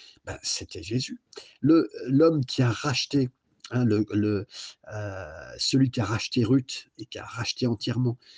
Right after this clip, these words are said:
euh, le, donc le grand-père et la grand-mère de, de David, euh, ben, c'était le, le, le golem. Euh, c'était vraiment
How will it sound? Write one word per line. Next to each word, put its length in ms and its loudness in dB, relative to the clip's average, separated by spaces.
euh, 80 -6
le, 200 -2
donc 280 -4
le 120 0
grand-père 800 -2
et 100 -4
la 100 0
grand-mère 440 -2
de, 120 0
de 160 -2
David, 420 -2
euh, 40 -16
ben, 140 -10
c'était 320 -4
le, 240 -10
le, 260 -8
le 160 -4
golem. 360 4
Euh, 160 -8
c'était 340 0
vraiment 500 2